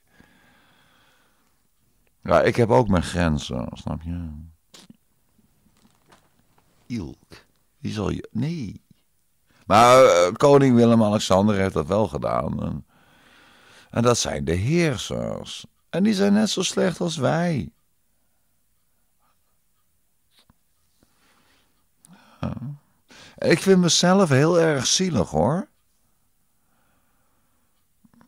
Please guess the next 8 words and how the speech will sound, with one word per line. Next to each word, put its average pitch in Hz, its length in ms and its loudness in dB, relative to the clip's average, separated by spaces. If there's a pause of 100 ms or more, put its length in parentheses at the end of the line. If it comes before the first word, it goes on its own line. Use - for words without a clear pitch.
Maar 147 200 2
koning 175 420 4
Willem-Alexander 131 1000 2
vind 170 200 0
ik 113 140 -4
ook - 300 -2
heel 92 300 -2
zielig. - 880 -10